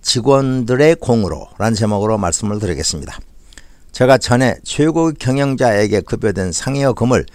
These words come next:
직원들에게 균등히 나눠준 사례를 소개해 드린 바가 있습니다. 즉, 위스콘신주에 본사를 두고 보험 중개 사업을 하는 벌린저 인슈런스 솔루션 회사의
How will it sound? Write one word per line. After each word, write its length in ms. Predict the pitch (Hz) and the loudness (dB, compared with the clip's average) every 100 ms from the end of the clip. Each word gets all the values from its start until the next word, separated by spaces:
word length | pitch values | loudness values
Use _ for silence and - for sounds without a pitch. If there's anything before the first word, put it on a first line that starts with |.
| - - - | -20 -20 -14
직원들에게 720 | - 127 131 120 117 101 95 85 | -4 0 2 4 4 4 0 0
균등히 440 | 127 135 139 131 | -4 -2 -2 -2
나눠준 540 | 107 107 127 139 147 151 | 0 0 0 0 -2 -4
사례를 600 | - 123 90 85 110 - - - | 2 2 2 0 0 -2 -16 -14
소개해 540 | - 127 127 113 123 | -6 -2 0 2 2
드린 280 | - 110 95 | 2 -2 0
바가 240 | 90 104 104 | -2 -2 -2
있습니다. 320 | - 92 - - - - - - - | -4 -6 -10 -14 -20 -20 -20 -14 -4
즉, 140 | 104 | -2
위스콘신주에 920 | 113 151 - 170 175 170 147 147 143 | 0 0 2 0 0 -2 -2 2 2
본사를 520 | 127 123 131 131 117 98 | 2 -2 0 2 0 -2
두고 380 | 92 80 87 - - - - | -2 -2 -2 -6 -20 -14 0
보험 360 | 113 143 131 | 4 4 2
중개 440 | - 135 143 151 143 | 0 -4 0 2 2
사업을 400 | - 127 123 120 | 2 0 0 0
하는 340 | 117 120 110 | 0 0 -2
벌린저 600 | 95 117 156 160 160 160 | 2 4 4 2 2 2
인슈런스 580 | 151 147 147 143 127 - | 2 -2 -2 -2 -4 -4
솔루션 560 | 131 127 123 120 113 104 | -2 -2 -2 -4 -4 -2
회사의 540 | 104 101 110 143 | -2 0 4 4